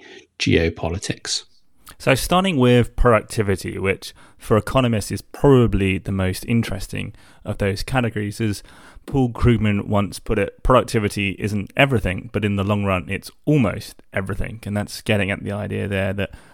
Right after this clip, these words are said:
Speaker 2: of course, we have these cyclical fluctuations in unemployment and growth, and those matter. But over the longer run, what really pins down living standards is productivity. And there's a lot of excitement about A I as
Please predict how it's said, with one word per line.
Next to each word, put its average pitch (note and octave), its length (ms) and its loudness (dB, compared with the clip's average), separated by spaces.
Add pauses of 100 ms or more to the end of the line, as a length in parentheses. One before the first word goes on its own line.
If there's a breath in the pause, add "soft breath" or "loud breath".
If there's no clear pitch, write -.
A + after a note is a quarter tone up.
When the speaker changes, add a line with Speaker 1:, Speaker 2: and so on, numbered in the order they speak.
Speaker 2:
of - 120 -8
course, A#2+ 280 0
we G#2+ 100 0
have F#2+ 200 -2
these F#2+ 240 -2
cyclical G2 640 -4
fluctuations G2 840 -6
in G#2 120 -6
unemployment F#2 760 -4 (400 soft breath)
and F#2 220 -6
growth, G#2+ 320 2
and F#2+ 160 -2
those F#2 220 -4
matter. A#2+ 560 0
But G2+ 120 0
over G2+ 460 2 (340 soft breath)
the A2+ 80 0
longer A#2+ 280 4
run, G2+ 220 2
what G2 160 -2
really A2+ 380 2
pins F#2+ 460 -4
down F2+ 460 -4
living G2+ 320 -2
standards F#2 640 -8 (340 soft breath)
is F#2 460 -2 (360 soft breath)
productivity. - 760 0 (500 loud breath)
And C3 560 6
there's A#2+ 120 4
a D#3+ 40 6
lot F3+ 120 6
of E3+ 60 6
excitement B2+ 320 2
about A2+ 300 6
A A#2+ 140 6
I A2+ 260 4
as G#2 400 0